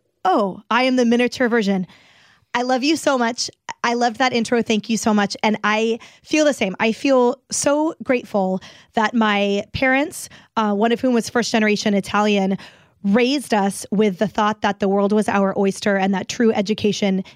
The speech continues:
includes travel. And from a young age, they had the opportunity of taking us on international travel and exploring it. And that they always instilled in me and my sisters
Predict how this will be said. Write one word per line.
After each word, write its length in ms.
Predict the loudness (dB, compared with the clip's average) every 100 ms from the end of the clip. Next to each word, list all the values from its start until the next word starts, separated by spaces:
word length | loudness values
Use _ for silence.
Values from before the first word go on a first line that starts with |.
| -2
includes 460 | -2 2 -2 -2
travel. 400 | -4 -2 -2 -4 -8 -18 -4
And 180 | -2 -2
from 320 | 0 0 0
a 80 | 0
young 300 | 0 0 0 0
age, 460 | 2 2 0 -4 -2
they 180 | 0
had 280 | 0 0 0
the 200 | -2 -2
opportunity 520 | -2 -4 -2 0 2
of 100 | 0
taking 300 | -2 -4 -2
us 160 | -2 -2 -2
on 120 | -2
international 600 | 0 0 0 -2 0 0
travel 320 | 0 0 0
and 100 | -2
exploring 580 | -4 -8 -2 0 0 0
it. 180 | -2 -6 -16 -16 -2
And 420 | 0 2 2 0 -2
that 220 | -2 0
they 100 | 0 0
always 340 | 0 2 0
instilled 720 | -2 -2 -4 0 2 2 0 0
in 400 | 0 2 2 0 -4 -20 _
me 340 | 4 4 6 4
and 200 | 2 2
my 140 | 2
sisters 800 | 0 -2 -4 -2 -2 0 -2 -6